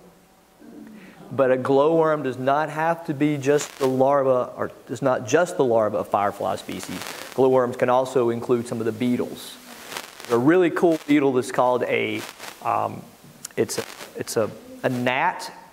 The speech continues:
that lays its eggs on fungi, and its larva illuminates, bioilluminates, and it's this beautiful blue color on just each end.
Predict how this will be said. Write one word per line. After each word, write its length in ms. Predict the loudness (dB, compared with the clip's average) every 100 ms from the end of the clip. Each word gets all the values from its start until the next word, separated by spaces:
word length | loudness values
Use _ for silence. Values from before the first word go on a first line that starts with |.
| -10
that 220 | -2 2 4
lays 260 | 4 2
its 160 | 0 0
eggs 420 | 0 0 -2 -6
on 280 | -2 -2 0
fungi, 600 | 0 0 2 4 2 0 -6 -16 -20 -20 -20 -6 0
and 120 | 2
its 220 | 2 0
larva 640 | 0 2 4 4 2 2 0
illuminates, 800 | -2 0 -2 -2 -2 -4 -8 -8
bioilluminates, 760 | 0 2 4 2 0 -2 -2 0
and 80 |
it's 120 | -2 -4
this 180 | -8
beautiful 480 | -4 2 4 4 2
blue 240 | 2 4 4
color 380 | 4 2 2
on 240 | 2 0 4
just 260 | 4 4
each 220 | 0 0 -2
end. 320 | -2 -4